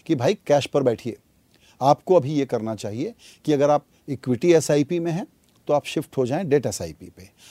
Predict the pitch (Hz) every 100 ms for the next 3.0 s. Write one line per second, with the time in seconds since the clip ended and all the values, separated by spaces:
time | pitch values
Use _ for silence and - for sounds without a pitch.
0 | - 160 170 - 220 156 156 156 151 208
1 | 208 180 139 - 82 - _ - - 147
2 | 120 123 120 185 147 104 135 185 185